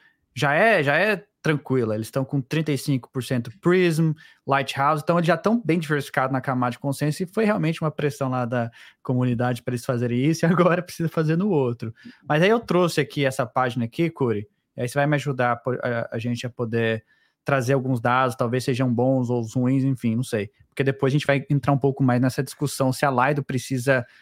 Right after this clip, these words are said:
criar ali o self-limiter ou no-, ou não, né? Então,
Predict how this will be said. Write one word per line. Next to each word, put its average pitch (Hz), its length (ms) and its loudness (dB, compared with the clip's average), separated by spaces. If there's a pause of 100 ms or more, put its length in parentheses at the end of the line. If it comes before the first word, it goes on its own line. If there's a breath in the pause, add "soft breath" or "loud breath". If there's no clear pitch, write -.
(360 soft breath)
criar 127 280 2
ali 123 180 2
o 127 60 2
self-limiter 131 880 0
ou 165 160 2
no-, 131 240 2
ou 160 160 4
não, 120 260 2 (380 loud breath)
né? 113 120 -2
Então, 123 300 -2